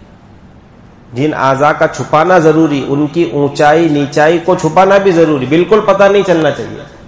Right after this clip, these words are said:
सीधा रखना चाहिए। जैसे हम जिंदगी में पहनते हैं पूरा पर्दा रहता है, तो मेरे भाई, मोटा कपड़ा हो और रंगीन हो, ये पतला वाला नहीं, मोटा और रंगीन कपड़ा।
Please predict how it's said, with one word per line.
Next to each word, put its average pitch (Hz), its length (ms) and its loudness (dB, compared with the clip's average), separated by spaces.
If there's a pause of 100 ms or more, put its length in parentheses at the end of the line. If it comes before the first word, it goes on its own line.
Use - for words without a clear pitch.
(240)
सीधा 165 320 0
रखना 143 300 -2
चाहिए। 98 240 -12
जैसे 123 240 -2
हम 147 180 2
जिंदगी 147 360 0
में 165 140 0
पहनते 147 460 -2
हैं - 420 -14
पूरा 156 200 2
पर्दा 147 320 2
रहता 123 320 -2
है, - 160 -14 (1500)
तो 127 80 -6
मेरे 123 260 0
भाई, 120 340 -2 (640)
मोटा 131 380 0
कपड़ा 123 360 0
हो 117 200 0 (260)
और 117 140 -2
रंगीन 120 500 -4
हो, 95 160 -14 (1040)
ये 110 80 -6
पतला 123 400 0
वाला 139 240 2
नहीं, 143 220 -2 (140)
मोटा 123 420 0
और 147 200 2
रंगीन 123 400 0
कपड़ा। 117 360 -4